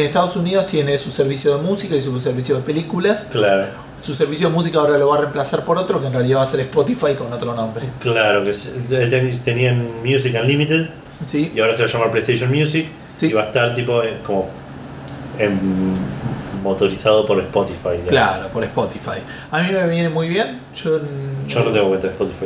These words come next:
Speaker 2: Ah,
Speaker 1: Pero es
Speaker 2: sí,
Speaker 1: gratuita
Speaker 2: tengo.
Speaker 1: igual, no te cuesta
Speaker 2: Sí, sí,
Speaker 1: nada.
Speaker 2: no, pero
Speaker 1: La vas a poder usar con tu cuenta gratuita. Eh,
Speaker 2: Pero digo, si
Speaker 1: eh,
Speaker 2: tenés Spotify ya con li-, playlist y cosas así, pasarlo a la PlayStation es un golazo.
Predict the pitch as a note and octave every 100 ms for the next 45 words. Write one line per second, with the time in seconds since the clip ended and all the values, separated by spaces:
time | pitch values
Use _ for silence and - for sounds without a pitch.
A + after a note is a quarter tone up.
0 | - E3+ F#3 F3+ - E3 F3+ - E3+ -
1 | G#3 C3 A2+ A2 A2+ A#2 - C3+ D3 F3
2 | E3 E3+ F#3 D#3+ B2+ A2+ A2 A2 C#3 D3
3 | E3 E3 D#3 D3 F3 D#3+ C#3+ C#3+ D3+ D3
4 | C#3+ C#3 F#3+ F3+ G3 G3+ - - - D3
5 | C#3 C3+ C#3+ A#2+ B2+ C3 C#3+ D3+ C#3+ C#3
6 | C#3 C3 B2 - - - - - - -
7 | - A2 A2 G#2 A#2+ A#2+ A#2 A#2+ B2 A2+
8 | - A2 G2+ G#2 G#2 G#2 A#2+ C#3 C#3 -
9 | - - - - F#2+ G#2+ G2+ G2 F#2+ F#2+
10 | F2+ A2 A2 G2 F#2+ G2+ G2